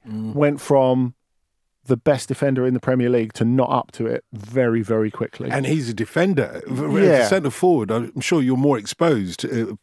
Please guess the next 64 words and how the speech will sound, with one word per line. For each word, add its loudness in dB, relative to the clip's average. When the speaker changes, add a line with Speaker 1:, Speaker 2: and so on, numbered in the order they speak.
Speaker 1:
uh, -10
to -4
the 2
age 2
gap. -6
Speaker 2:
Yeah, 2
and, 2
uh, 4
well, 4
I, 2
I 4
don't 2
know. 4
If, 2
I 0
think -2
if -4
you're 4
a, 4
if -6
you're 4
a 2
striker, 2
it's -6
easy 0
to, -8
easier 2
to -6
paper 0
over 0
the -4
cracks -2
'cause -2
you -2
score 2
a -2
couple -2
of 0
goals 2
and -2
people 0
don't 0
really 0
notice 0
how -4
you're, -2
you, -2
you're, -4
you're -2
playing. -2
But -4
before 2
we 2
leave, 0
um, -4
Barcelona, 0
actually, -6
Derek, 0
w-, -6
when 0
we're 0
talking -4
about 2
their 2